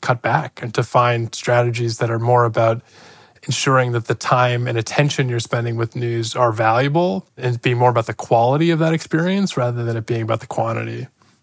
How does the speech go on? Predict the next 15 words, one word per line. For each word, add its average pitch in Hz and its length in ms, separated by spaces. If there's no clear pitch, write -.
I 139 100
think 143 200
that 135 200
there 131 200
are 123 380
really 170 380
important 127 540
functions 120 480
that 117 120
news 113 380
plays 113 680
in 123 200
a 117 60
way 113 280
that 113 260